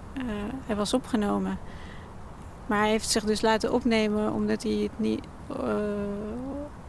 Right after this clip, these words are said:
v-, voor, eh, palliatie, want hij, eh, zag het, eh, leven niet meer zitten. En, eh, daar werd ik best wel mee, eh, geconfronteerd, want ik vond het altijd een hele,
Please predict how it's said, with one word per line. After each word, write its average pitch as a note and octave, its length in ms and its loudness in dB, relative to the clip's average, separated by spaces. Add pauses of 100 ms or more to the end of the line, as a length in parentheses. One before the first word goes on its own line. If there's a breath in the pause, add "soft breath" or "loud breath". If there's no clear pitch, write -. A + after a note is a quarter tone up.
(200)
v-, - 100 -12 (260)
voor, G#3 300 4
eh, G3+ 140 4 (100)
palliatie, G#3+ 840 6
want G#3 180 0
hij, G#3 300 2
eh, G3+ 60 -2 (460)
zag - 260 -2
het, - 320 -4
eh, G#3 60 2 (280)
leven G#3+ 380 4
niet G#3 180 0
meer G3+ 220 4
zitten. G3 400 0 (1000 loud breath)
En, G#3+ 280 6
eh, G#3 60 2 (180)
daar G#3+ 140 6 (140)
werd G#3+ 240 4
ik G#3+ 120 -4
best A3+ 180 6
wel A3 180 4
mee, G#3+ 320 4
eh, G#3 120 2
geconfronteerd, G#3+ 1000 4
want G#3 180 0 (200)
ik - 60 -12
vond G#3+ 180 0
het G#3+ 180 -2
altijd G#3 300 2
een G3+ 100 2
hele, G#3 320 2